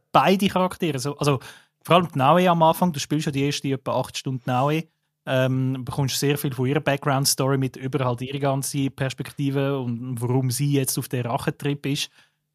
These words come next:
Und erst nach acht Stunden kommt, äh, Yasuke das erste Mal rein. Und ich finde ihre Story, sie, ich finde sie als Charakter hat mir mega gut gefallen. Ich finde ihre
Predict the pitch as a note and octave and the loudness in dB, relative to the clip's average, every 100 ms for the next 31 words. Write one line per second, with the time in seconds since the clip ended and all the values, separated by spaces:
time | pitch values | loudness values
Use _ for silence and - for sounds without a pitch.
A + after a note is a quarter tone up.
0 | _ - C3+ B2+ C#3 D3+ C#3 D3+ C#3+ - | _ 0 2 2 2 2 0 -2 -4 -4
1 | - D3+ C#3 C#3 B2 C3 B2 A#2+ A#2+ B2 | -2 -2 -4 -4 -4 -2 0 0 -2 -2
2 | A#2+ - C3 C3+ B2+ C3 B2+ A#2 B2+ C3 | -2 -2 -4 -4 -4 -6 -6 -6 -6 -6
3 | C3+ C3 - B2 B2 C3+ D#3 - D3 D3+ | -6 -6 -6 -8 -6 -4 -2 2 4 4
4 | D3+ D3+ D3+ C#3 - - C3+ A#2+ D3 C3+ | 2 -4 -8 -8 -12 -8 -6 -2 -2 -2
5 | - C3 C#3 - D3+ D3+ D3 D3 D3 D3+ | -4 -8 -8 -4 -4 0 0 0 0 -2
6 | D3 C#3 C#3+ D3+ - B2+ B2+ C3+ C3+ | 0 0 0 -2 -4 -4 -4 -2 -4